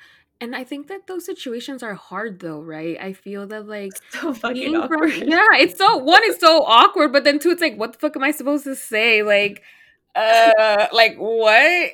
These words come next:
Speaker 1: And so, and I feel that, like, it's so wild that this is happening in a place like Houston, right? When I think about even, like, Texans, right?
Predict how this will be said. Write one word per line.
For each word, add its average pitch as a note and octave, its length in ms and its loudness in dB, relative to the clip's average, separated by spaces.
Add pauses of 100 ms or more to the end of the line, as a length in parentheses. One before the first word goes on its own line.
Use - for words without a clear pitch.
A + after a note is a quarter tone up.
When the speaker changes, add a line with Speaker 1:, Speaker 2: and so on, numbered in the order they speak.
(140)
Speaker 1:
And E4+ 200 -6
so, D#4+ 380 -6 (320)
and D#4 100 -6
I D#4+ 100 -6
feel D4+ 240 -10
that, E4 240 -10
like, C#4+ 340 -16 (280)
it's C4+ 220 -12
so C4+ 720 -10
wild G3 600 -8
that G3 160 -12
this G3+ 180 -16
is G3 120 -16
happening B3+ 680 -14
in G#3+ 120 -14
a G#3 40 -10
place A3+ 240 -16
like G3 120 -14
Houston, - 540 -14
right? - 320 -10
When G#3+ 120 -14
I A3+ 100 -14
think B3 240 -16
about A3 460 -8 (240)
even, E4 240 -4
like, B3+ 200 -6
Texans, F#3 680 -12
right? F3 320 -6